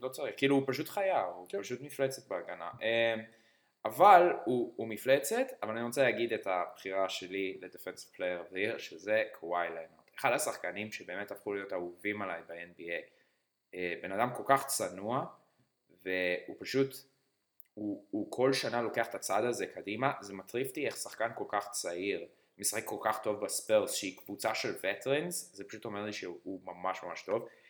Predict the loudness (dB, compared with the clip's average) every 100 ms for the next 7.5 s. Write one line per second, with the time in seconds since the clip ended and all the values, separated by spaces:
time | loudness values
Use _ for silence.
0 | _ _ _ -14 0 6 10 10 8 2
1 | -2 0 4 6 6 4 0 2 4 4
2 | 0 -8 -14 2 4 4 0 4 4 4
3 | 2 2 2 -2 0 2 2 2 -2 -4
4 | _ _ -4 -2 0 4 4 2 -6 -2
5 | 2 2 0 -6 -6 -2 0 0 -2 -4
6 | 2 4 4 0 -6 -2 0 -2 -6 -6
7 | -4 -4 -4 -10